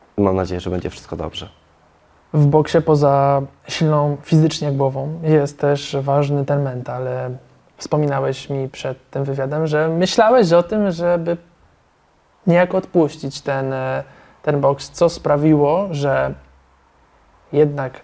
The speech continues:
Speaker 2: zostałeś, jednak walczysz? Co więcej, czujesz się silny, no bo nie oszukujmy się, czujesz się silny.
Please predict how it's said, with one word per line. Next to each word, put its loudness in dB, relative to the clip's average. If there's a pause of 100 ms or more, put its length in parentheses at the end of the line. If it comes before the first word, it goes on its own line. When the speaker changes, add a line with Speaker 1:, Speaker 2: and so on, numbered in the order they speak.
Speaker 2:
zostałeś, -2 (540)
jednak -2
walczysz? -6
Co 2
więcej, 2 (600)
czujesz -4
się -10 (280)
silny, 2
no -8
bo -6
nie -2
oszukujmy -6
się, -10
czujesz -8
się -8
silny. -14